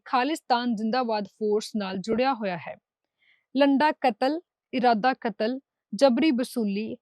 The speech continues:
ਹਥਿਆਰਾਂ ਦੀ ਤਸਕਰੀ ਅਤੇ ਪੁਲਿਸ ਸਟੇਸ਼ਨਾਂ ਤੇ ਆਰ ਪੀ ਜੀ ਹਮਲਿਆਂ ਵਿੱਚ ਫਸਿਆ ਹੋਇਆ ਹੈ। ਉਸ ਦੇ ਵਿਰੁੱਧ ਪੰਜਾਹ ਤੋਂ ਵੱਧ ਅਪਰਾਧਿਕ ਮਾਮਲੇ ਦਰਜ ਹੋਣ ਦੇ ਨਾਲ ਉਸ ਨੂੰ ਬਹੁਤ ਜ਼ਿਆਦਾ ਕੱਟੜਪੰਥੀ ਮੰਨਿਆ ਜਾਂਦਾ ਹੈ।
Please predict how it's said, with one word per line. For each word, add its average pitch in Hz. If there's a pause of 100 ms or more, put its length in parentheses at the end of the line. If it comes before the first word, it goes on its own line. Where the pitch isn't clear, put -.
(120)
ਹਥਿਆਰਾਂ 269
ਦੀ 285
ਤਸਕਰੀ 240
ਅਤੇ 226
ਪੁਲਿਸ 285
ਸਟੇਸ਼ਨਾਂ 240
ਤੇ 196 (400)
ਆਰ 294
ਪੀ -
ਜੀ 262
ਹਮਲਿਆਂ 220
ਵਿੱਚ 196
ਫਸਿਆ 262
ਹੋਇਆ 190
ਹੈ। 170 (720)
ਉਸ 311
ਦੇ 349
ਵਿਰੁੱਧ 262
ਪੰਜਾਹ 262
ਤੋਂ 285
ਵੱਧ 220
ਅਪਰਾਧਿਕ 220 (120)
ਮਾਮਲੇ 220
ਦਰਜ 240
ਹੋਣ 233
ਦੇ 214
ਨਾਲ 202 (320)
ਉਸ 269
ਨੂੰ 320
ਬਹੁਤ 226 (140)
ਜ਼ਿਆਦਾ 208
ਕੱਟੜਪੰਥੀ 233
ਮੰਨਿਆ 220
ਜਾਂਦਾ 190
ਹੈ। 180